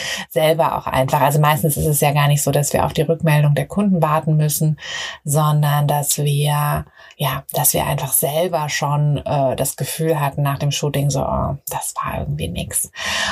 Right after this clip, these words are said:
Und wie gehen wir da vor? Ähm, Schritt eins sollte immer sein, dass wir Fehler akzeptieren.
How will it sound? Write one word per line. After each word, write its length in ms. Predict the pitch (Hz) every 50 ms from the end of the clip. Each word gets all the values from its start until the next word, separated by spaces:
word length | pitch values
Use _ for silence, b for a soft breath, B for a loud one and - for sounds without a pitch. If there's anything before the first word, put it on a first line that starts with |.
| B B -
Und 580 | - 160 160 160 156 160 160 160 - - - -
wie 160 | - 190 190
gehen 220 | 202 226 226 208 190
wir 60 | 185
da 140 | 170 165 151
vor? 440 | 139 - - - - - - - 147 151 151 156 - - - _ -
Ähm, 540 | 160 151 147 147 147 147 147 151 156 139 -
Schritt 340 | - - - 175 160 - -
eins 400 | 143 147 165 202 247 247 233 -
sollte 280 | 170 165 165 170 175 -
immer 280 | - 160 160 160 160
sein, 260 | 147 147 143 143 147
dass 240 | 147 147 - - -
wir 440 | 151 147 143 147 147 147 143 143 143
Fehler 320 | - - 160 160 156 143
akzeptieren. 880 | - 143 - - 160 143 - - - 165 160 143 117 - - - - -